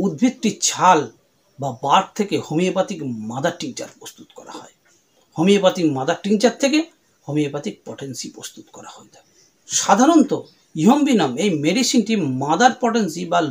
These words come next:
লোয়ার পটেন্সিতে ব্যবহার করা হয়ে থাকে। পশ্চিম আফ্রিকার একটি নেটিভ প্ল্যান্ট হলো এই ইহম্বি। এছাড়াও সেন্ট্রাল আফ্রিকাতেও এই উদ্ভিদটি ভালোভাবে জন্মায়।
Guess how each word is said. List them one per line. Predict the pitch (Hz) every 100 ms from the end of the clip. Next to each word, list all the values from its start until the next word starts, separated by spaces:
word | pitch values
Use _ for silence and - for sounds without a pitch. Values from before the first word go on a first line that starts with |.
| 120
লোয়ার | 131 190 190
পটেন্সিতে | - 156 156 170 185 -
ব্যবহার | 113 127 123 -
করা | - -
হয়ে | - -
থাকে। | - _ _ -
পশ্চিম | 233 - - 311 294
আফ্রিকার | 285 302 330 - _ _ 160
একটি | - 247 190 131 131
নেটিভ | 165 254 - -
প্ল্যান্ট | 185 208 165
হলো | 160 233 - - 147
এই | 180 - 127
ইহম্বি। | 113 - - - _ _ - - 240
এছাড়াও | - 320 143 - _ _ - -
সেন্ট্রাল | - 226 254 349 240
আফ্রিকাতেও | 196 240 254 226 147 127 _ _ 170
এই | 214 - 165
উদ্ভিদটি | 160 135 220 - 226 -
ভালোভাবে | 143 156 151 151 -
জন্মায়। | - - -